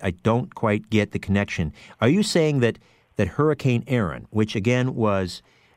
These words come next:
really not mentioned in the, in the weather mo-, forecast, even though it was just miles off of Long Island, we're talking about a, a, a hurricane, a three-level hurricane,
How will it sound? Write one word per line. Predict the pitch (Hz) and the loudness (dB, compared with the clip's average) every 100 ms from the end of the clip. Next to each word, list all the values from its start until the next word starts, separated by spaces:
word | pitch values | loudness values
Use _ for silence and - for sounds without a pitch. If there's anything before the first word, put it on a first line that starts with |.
| _ | _
really | - 113 156 | -2 2 4
not | 139 117 127 160 | 4 4 2 0
mentioned | 151 156 151 113 82 | 0 0 -2 -2 -2
in | 78 | 0
the, | 90 104 | 0 0
in | 107 | 0
the | 101 | 2
weather | 107 113 | 2 2
mo-, | 113 113 | 0 -2
forecast, | - - 127 117 73 - | -8 -6 -4 -4 -4 -2
even | 156 175 | 2 2
though | 151 | 4
it | 135 135 | 2 0
was | 120 | -2
just | 104 156 | -2 0
miles | 123 120 156 175 147 | 2 2 0 -2 -2
off | 156 151 | -4 -4
of | 135 | -6
Long | 139 131 | -4 -4
Island, | 131 123 80 65 | -4 -4 -6 -8
we're | 101 | -6
talking | 127 123 117 | -2 -2 -2
about | - | -4
a, | 95 101 | -8 -8
a, | 95 - 87 | -12 -10 -10
a | |
hurricane, | - 160 180 - 147 143 | -4 -2 -2 -2 -2 -2
a | - | -6
three-level | - - 185 180 160 147 | -8 -2 0 2 2 0
hurricane, | 135 143 120 82 60 | 0 -2 -4 -8 -10